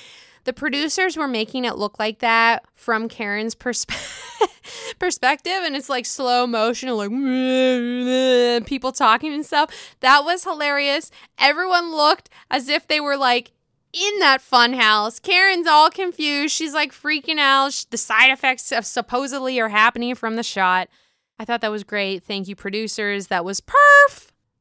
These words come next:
So during this discussion and Karen basically not being high but kinda high from the shot type of thing,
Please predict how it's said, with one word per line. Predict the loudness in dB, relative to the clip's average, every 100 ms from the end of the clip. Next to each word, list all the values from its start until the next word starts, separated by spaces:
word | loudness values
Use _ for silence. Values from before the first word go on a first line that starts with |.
| -10
So | -4 -2
during | -2 -2 -2 -2
this | -6 -6
discussion | -6 -4 0 0 -2 -8 -8 -10 -14 _
and | -10 -8 -8 -10 -12
Karen | -10 -6 -6 -6 -6 -8 -12 _ -20
basically | -12 -10 -10 -10 -10 -8 -8
not | -6 -4 -4
being | -6 -6
high | -4 -4 -4 -6
but | -8
kinda | -6 -6 -4
high | -4 -6
from | -6 -10
the |
shot | -8 -2 -2 -2
type | -6 -12
of | -10
thing, | -6 -6 -6 -10